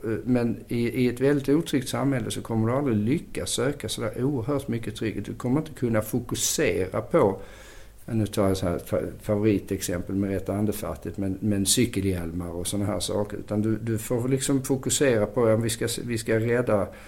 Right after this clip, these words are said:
barnen så att de inte dör i, i böldpest och tuberkulos och sånt här. Det är det du, det är det du fokuserar på. Men ju mer trygghet du har, desto mer flyttar du på något sätt normen för vad som är otryggt och vad som är tryggt,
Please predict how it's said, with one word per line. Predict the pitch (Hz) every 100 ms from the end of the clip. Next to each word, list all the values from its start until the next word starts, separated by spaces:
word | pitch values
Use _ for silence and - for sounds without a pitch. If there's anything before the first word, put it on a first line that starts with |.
| - - -
barnen | 123 123 101 92 98
så | 98 98
att | 95
de | - 104
inte | 104 95
dör | 92 101 90 90
i, | 87 87 87 87 87
i |
böldpest | 85 92 95 92 - 90 - 85
och |
tuberkulos | - 95 98 90 110 135 110 80 -
och | 107
sånt | 143 151
här. | 98
Det | 104
är | 107
det | 127 90
du, | 95 98 -
det | 110 104
är | 113
det | 117 135 90
du | 92
fokuserar | - - - 156 98
på. | 87 - - - -
Men | - 113
ju | 117
mer | 127 104
trygghet | - 147 117 113
du |
har, | 117 135 104
desto | 107 -
mer | 110 127 107
flyttar | - - 127 165 - 117
du | 95
på | 87 123
något | 139 127
sätt | - 113 - - - - - -
normen | 120 123 156 127 87 101 127 135
för | 131 110
vad | 110 101
som | - 104
är | 104 98
otryggt | 113 139 - 107 101 -
och | 101
vad | 95 95
som | -
är | 98
tryggt, | - 143 - - -